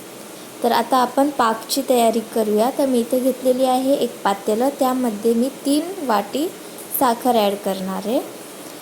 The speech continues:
तीन वाटी साखर घेतल्यानंतर आपली साखर जेवढी आहे ना, त्याच्यापेक्षा अर्धा इंच वर पाणी असावं आणि पाणी हे थंडच टाकायचं आहे,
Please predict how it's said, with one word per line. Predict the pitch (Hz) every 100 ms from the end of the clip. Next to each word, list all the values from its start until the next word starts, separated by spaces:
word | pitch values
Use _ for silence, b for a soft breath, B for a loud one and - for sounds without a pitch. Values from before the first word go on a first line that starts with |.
| - -
तीन | - 262 277
वाटी | 277 254 277
साखर | 277 233 247
घेतल्यानंतर | 233 269 269 277 269 226 214 214 220 214
आपली | 220 233 262
साखर | - 240 226 - 262
जेवढी | 254 277 277 285
आहे | 254 240
ना, | 214 226 -
त्याच्यापेक्षा | 226 247 247 247 - 262 -
अर्धा | 220 226 220 247
इंच | 247 247 247
वर | 269 233 233
पाणी | 226 202 202 208
असावं | 196 202 185 226 - - B B B -
आणि | 233 262
पाणी | 269 262 269
हे | 277 277 277
थंडच | 269 240 254 -
टाकायचं | 214 214 190 190
आहे, | 226